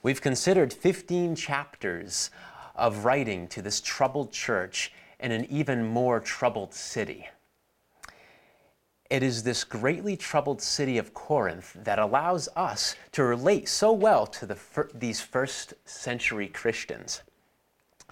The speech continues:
A coastal city plagued with pagan influence and immorality reminds us generally of our present society, and specifically of our very own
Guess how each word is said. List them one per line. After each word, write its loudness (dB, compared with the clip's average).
A 2
coastal 2
city 2
plagued 2
with -4
pagan 2
influence -2
and -2
immorality 2
reminds 4
us 2
generally 2
of 0
our 6
present -2
society, 0
and -2
specifically 2
of 2
our 4
very 2
own -4